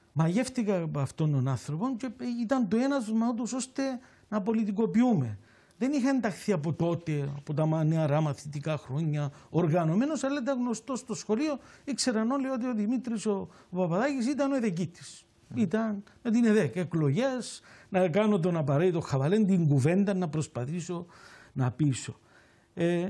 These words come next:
Speaker 1: και μετά, όταν έγινα φοιτητής, εντάχθηκα επίσημα, ε, στον, ε, στη φοιτητική παράταξη, όπου έκανα και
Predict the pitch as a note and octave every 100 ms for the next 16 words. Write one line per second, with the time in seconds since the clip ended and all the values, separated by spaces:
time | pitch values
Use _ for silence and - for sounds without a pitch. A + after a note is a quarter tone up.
0 | G#3+ - D#4 C4 D#4 C4 C4+ C4+ A#3 D3+
1 | F#3 A3+ E4+ E4 - - - B3+ A#3 B3+
2 | - G#3 G3 E3 A3+ - G#3 G#3 G3+ G3+
3 | _ _ _ _ G#3 F#3+ F#3 F3+ F3+ F3
4 | F3 - - F#3 F3+ F3 E3+ E3 E3 E3
5 | D#3+ D#3+ D#3+ _ _ _ _ _ _ _
6 | _ _ _ _ - D4+ A#3 A#3+ A3 E3+
7 | G#3+ G3+ D#3+ C#3+ A#3 B3+ - F#3+ F3+ D#3+
8 | E3+ D#3 D3 B2+